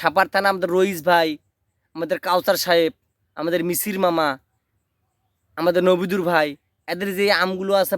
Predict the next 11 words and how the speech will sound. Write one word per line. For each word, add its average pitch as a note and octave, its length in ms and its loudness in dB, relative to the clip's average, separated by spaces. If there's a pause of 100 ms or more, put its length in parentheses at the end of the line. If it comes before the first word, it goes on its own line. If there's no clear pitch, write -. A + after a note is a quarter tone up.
বাগানে, G3 360 2
এলা F#3+ 180 0
পারলেই G3 320 0
তোমাদের E3+ 300 0
যথেষ্ট। C#3 300 -10 (520)
আমাদের F3+ 260 0 (1040)
কয়েকশো G3+ 440 2
বিঘার G3 300 0
মালিক, F3+ 240 0 (680)
বাগানের F3+ 440 4
মালিক, D3 240 -2